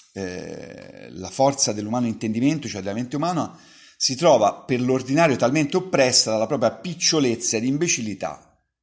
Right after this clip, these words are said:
che, eh, non riesce a penetrarvi dentro. C'è anche lo scarto di Giordano Bruno fra, no, umbra profunda sumus, siamo ombre profonde, <clears throat> che riecheggia a sua volta, eh, il pensiero fra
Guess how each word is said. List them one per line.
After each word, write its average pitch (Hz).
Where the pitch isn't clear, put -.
che, -
eh, 101
non 131
riesce 107
a 101
penetrarvi 95
dentro. 90
C'è 147
anche 127
lo 107
scarto 117
di 98
Giordano 98
Bruno 101
fra, 101
no, 110
umbra 120
profunda 110
sumus, 104
siamo 101
ombre 113
profonde, 95
<clears throat> 202
che -
riecheggia 127
a 110
sua 107
volta, 123
eh, 110
il 98
pensiero 107
fra 92